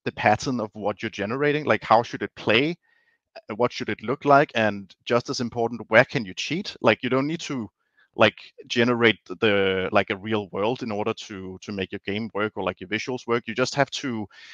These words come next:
like, figure out what is actually, like, the key part of the experience or the key part of the, the visuals, um, that we need. And, uh, I have an example of that, uh, later.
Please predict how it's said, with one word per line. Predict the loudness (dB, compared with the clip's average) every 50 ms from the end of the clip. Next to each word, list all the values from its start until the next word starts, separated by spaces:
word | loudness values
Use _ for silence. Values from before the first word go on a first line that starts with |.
| -20 _ 4
like, | 4 4 4
figure | 2 -4 2 6 8
out | 6 8 6
what | 2 0 0
is | 4 4
actually, | 4 4 6 2 0
like, | 2 4 4 4 4 0
the | -6
key | -8 -8 -10 -8 -6 -4 -2 -2 -2 -2 -4 -6 -10 _ _ _ _ _ _
part | 6 8 8 8
of | 8 4
the | 2 -2
experience | -4 -4 -4 -4 -2 0 0 0 0 -2 -4
or | -10
the | -12 -14
key | -8 -8 -8
part | -8 -2 6 10 10 10 10
of | 8 2 -2 -6 _
the, | -4 -2 -2 -4 -6 -8
the | -12 -2
visuals, | 0 0 0 0 -2 -6 -8 -8 -10 -10 -8 -8 -8 -10 -6 -6
um, | -4 -4 -4 -4 -6 -10 -12 -18 -20 _ _
that | 0 0 0 _
we | -8
need. | -10 -8 -8
And, | -10 -10 -10 -14 -18 _ _
uh, | -4 -2 -2 -2 -2 -4
I | 0 2
have | 2 2
an | 2 0
example | -4 -2 -2 0 0 -2 -4
of | -6 -4
that, | -4 -4 -4 _ _
uh, | -6
later. | -4 -4 -4 -6 -6 -8